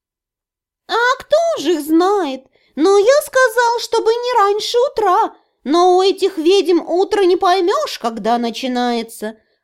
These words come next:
А приструнили...» «Вик, у нас свои методы»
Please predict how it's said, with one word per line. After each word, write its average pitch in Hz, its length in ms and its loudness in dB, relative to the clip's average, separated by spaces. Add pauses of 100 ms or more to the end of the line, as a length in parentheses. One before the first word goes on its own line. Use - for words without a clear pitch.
А 370 200 2
приструнили...» 415 1120 2 (400)
«Вик, 220 320 -6 (280)
у 214 80 -2
нас 214 240 -2
свои 220 300 0
методы» 170 540 -6